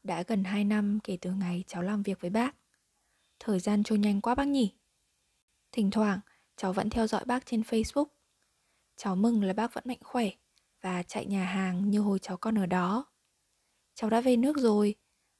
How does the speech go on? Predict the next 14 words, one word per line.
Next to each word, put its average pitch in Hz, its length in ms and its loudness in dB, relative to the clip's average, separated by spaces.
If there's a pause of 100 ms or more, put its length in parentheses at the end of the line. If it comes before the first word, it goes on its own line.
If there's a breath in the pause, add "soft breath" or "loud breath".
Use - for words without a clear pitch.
(120)
và 190 300 0
chẳng 190 240 -4
làm 180 200 0
gì 185 220 0
trong 208 200 -2
số 185 200 -2
những 196 160 0
điều 226 200 2
cháu 180 160 -6
chia 220 160 -4
sẻ 220 220 -2
với 170 120 -2
bác 233 240 -6
cả. 226 260 -2